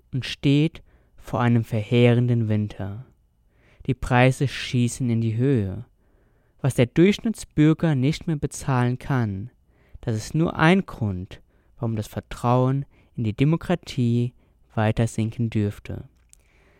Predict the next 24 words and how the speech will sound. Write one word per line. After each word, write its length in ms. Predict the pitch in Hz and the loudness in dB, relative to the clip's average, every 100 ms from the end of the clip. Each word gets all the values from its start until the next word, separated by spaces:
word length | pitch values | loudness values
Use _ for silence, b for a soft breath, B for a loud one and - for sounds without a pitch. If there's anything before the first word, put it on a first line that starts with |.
| b | b
Zweitausendneunzehn 720 | - 147 143 139 135 135 123 | 0 2 4 6 4 4 -2
schrieb 500 | - - 110 98 107 | -2 -4 -2 -2 -4
der 80 | 104 | -8
Chefredakteur 800 | - - 151 185 170 - 156 147 | -6 -6 -2 -2 -2 -2 -2 -2
der 100 | 131 | -4
Posaune 560 | - 107 113 113 110 | -6 -4 0 2 2
Gerald 400 | 104 104 104 101 | -2 -6 -6 -6
Fluri, 460 | - 113 113 131 131 | -6 -4 -2 -2 -6
Zitat, 640 | - 127 - 123 139 - - _ _ _ _ _ _ _ _ - | -8 -8 -4 -2 -2 -6 -14 _ _ _ _ _ _ _ _ -4
"Die 120 | 135 127 | 0 4
gegenwärtigen 720 | 151 208 139 131 131 151 143 | 4 4 4 4 4 0 -2
Verhältnisse 720 | 120 107 113 113 113 120 107 | -2 2 4 4 2 -6 -2
in 40 | |
Europa, 680 | 101 98 110 107 - 90 131 - _ _ _ _ | -2 0 0 -2 -6 -10 -12 -16 _ _ _ _
einschließlich 680 | - 120 131 - 160 - 160 | 0 2 2 -2 -6 -4 -4
der 120 | 139 | -2
Flüchtlingskrise 1200 | 120 - 170 185 - 202 180 - 185 185 - 185 185 b b b b - | -2 0 0 0 -2 -4 -4 -2 0 0 -2 -4 -4 b b b b -4
und 60 | |
dem 160 | 123 110 | -2 0
Aufruhr 760 | 117 143 156 - 107 98 95 113 _ _ | 4 6 4 -4 -6 -4 -6 -10 _ _
in 60 | - | -6
der 80 | 117 | -2
deutschen 360 | 117 110 - 120 | 4 2 2 -6
Politik, 800 | 110 104 - - 101 - - | -4 -6 -6 -2 -2 -4 -20